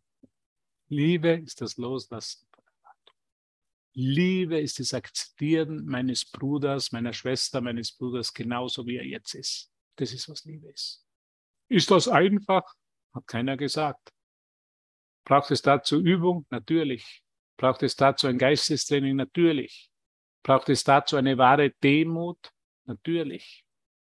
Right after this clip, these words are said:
Braucht es dazu Lernbereitschaft? Natürlich. Braucht es dazu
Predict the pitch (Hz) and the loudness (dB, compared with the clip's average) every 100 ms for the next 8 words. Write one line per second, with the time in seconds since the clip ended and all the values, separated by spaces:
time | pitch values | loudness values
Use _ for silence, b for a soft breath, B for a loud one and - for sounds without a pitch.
0 | _ 139 143 160 131 143 147 - 147 127 | _ 2 4 4 4 6 4 4 2 4
1 | 139 160 151 165 147 147 - 156 135 _ | 4 2 0 0 0 -2 -4 -8 -8 _
2 | _ 135 131 160 165 143 135 - _ _ | _ -14 -8 -4 -4 -6 -10 -18 _ _
3 | _ _ _ _ _ _ _ _ _ 135 | _ _ _ _ _ _ _ _ _ -2
4 | - 139 - 147 156 - - 156 | 0 -2 2 4 4 2 2 4